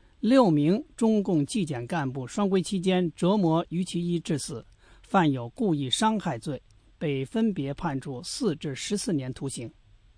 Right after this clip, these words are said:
报道说，于其一被限制人身自由、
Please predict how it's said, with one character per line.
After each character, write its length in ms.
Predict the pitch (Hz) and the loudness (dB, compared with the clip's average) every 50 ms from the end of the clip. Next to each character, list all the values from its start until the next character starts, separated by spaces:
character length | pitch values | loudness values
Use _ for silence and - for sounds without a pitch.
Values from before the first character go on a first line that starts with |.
| - - - _ _ _ _ _ - - - - _ _ - _ _ - - - | -20 -20 -20 _ _ _ _ _ -20 -20 -20 -20 _ _ -20 _ _ -20 -10 -4
报 120 | - 147 | -2 -2
道 140 | 143 147 131 | 0 0 -2
说， 280 | 127 - 160 151 147 165 - - - _ | -2 -4 -4 -4 -4 -4 -8 -14 -14 _
于 160 | - 185 240 | 2 4 4
其 260 | 269 - - 269 262 262 | 4 4 4 2 4 4
一 240 | 254 269 269 277 - | 6 4 4 2 2
被 200 | - 240 - 175 | 0 0 0 2
限 300 | - - 233 196 170 160 | 2 2 2 2 2 2
制 200 | 156 170 156 139 | 2 0 0 0
人 200 | 143 156 202 220 | 2 2 2 2
身 180 | - 233 226 | 2 0 0
自 160 | 208 - 214 170 | 0 0 0 0
由、 320 | 143 135 131 147 185 - | 0 0 -2 -4 -4 -6